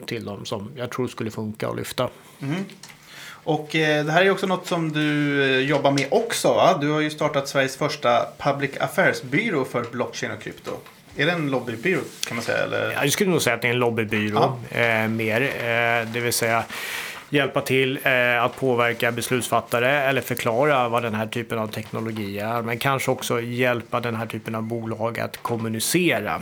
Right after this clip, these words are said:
Speaker 1: Det vill säga, eh, förklara på ett sätt som gör att beslutsfattare förstår varför det här är relevant, varför det är viktigt och varför man behöver öka den, liksom, personliga kunskapen kring det här för att man inte ska hamna fel. Eh,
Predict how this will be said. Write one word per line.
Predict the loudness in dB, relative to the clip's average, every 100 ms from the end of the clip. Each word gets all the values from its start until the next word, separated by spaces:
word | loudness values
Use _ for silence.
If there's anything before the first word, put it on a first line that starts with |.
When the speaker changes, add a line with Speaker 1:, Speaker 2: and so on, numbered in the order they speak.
| -6 -10
Speaker 1:
Det | -8
vill | -6
säga, | -4 -4 -6 -10 -10 -12 -12 -4 0 4 4 4 2
eh, |
förklara | -4 -10 -4 0 2 4 4 4 0 -6 -8
på | -2 -2
ett | 0
sätt | -2 -2 -6
som | -6 -2
gör | -2 0
att | -2 -4
beslutsfattare | -4 -4 -4 -2 -2 -2 -4
förstår | -4 -6 -6 -2
varför | -2 -2
det | -2
här | -2 -2
är |
relevant, | -2 -2 -2 0 0 -2 -4
varför | -2 -2 -2
det | -4
är | -4
viktigt | -6 -6 -8 -8 -8 -8
och | -2
varför | -2 -2 -2
man | -2 0
behöver | -2 0 0 -2
öka | 0 -2 -4 -8 -4 -4 -6 -16 -12
den, | -6 -6 -6
liksom, | -8 -8 -8
personliga | -6 -4 -4 -4 -6
kunskapen | -4 -6 -4 0 0 0 -4
kring | -4
det | -4
här | -4 -6
för | -6
att | -8 -8
man | -8
inte | -10
ska | -10 -10
hamna | -8 -8 -10
fel. | -6 -6 -6 -10 -14 -16 -14 -14 -14 -18
Eh, | -6